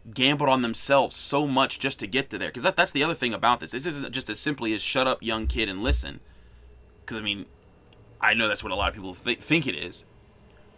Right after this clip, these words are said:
But you know how many times that kid, uh, that many of these al-,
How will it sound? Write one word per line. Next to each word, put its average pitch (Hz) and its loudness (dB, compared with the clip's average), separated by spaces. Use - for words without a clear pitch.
But 127 -2
you 139 -4
know 180 6
how 175 8
many 147 2
times 135 4
that 120 0
kid, 113 -2
uh, 104 0
that 104 -2
many 120 2
of 120 2
these 117 0
al-, 117 4